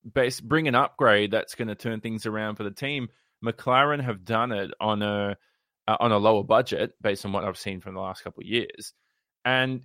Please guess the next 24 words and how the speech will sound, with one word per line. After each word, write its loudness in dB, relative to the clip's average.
it, -6
it, -2
not -2
to -4
switch -6
this -4
into -8
m-, -6
a -2
Mercedes 0
chat, 0
but -2
just -4
a 0
quick -8
segue 0
on 0
them 0
is, -4
when 2
are 2
they 4
going 0
to -2